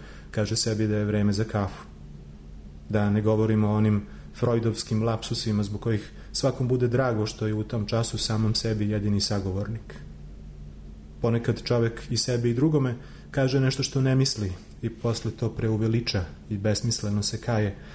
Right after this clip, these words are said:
pa onda meri širinu svog i tuđeg praštanja i samo bezvezano to gubi vreme. Ali to sad uopšte nije od značaja za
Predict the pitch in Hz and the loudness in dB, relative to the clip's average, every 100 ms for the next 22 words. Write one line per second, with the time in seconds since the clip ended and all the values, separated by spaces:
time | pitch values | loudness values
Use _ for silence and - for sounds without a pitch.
0 | - - 120 117 120 123 120 - 123 127 | -14 0 4 4 6 4 4 2 2 4
1 | 123 117 131 120 117 - 110 120 117 113 | 4 2 2 2 0 -6 -4 0 0 0
2 | - 117 107 - 117 101 - - - 120 | 0 0 0 0 0 0 -2 -10 -8 -2
3 | 117 123 117 110 113 120 113 107 104 - | 0 2 2 2 0 2 2 2 0 0
4 | 107 107 107 101 101 98 - - - - | -2 0 0 2 2 0 -4 -12 -16 -16
5 | - - - - - 123 120 117 117 - | -16 -16 -16 -16 -8 -2 2 2 0 0
6 | 120 131 123 120 - 117 117 110 98 107 | 0 2 4 2 2 2 4 2 2 0
7 | 104 101 98 95 95 | 0 -2 -4 -2 -2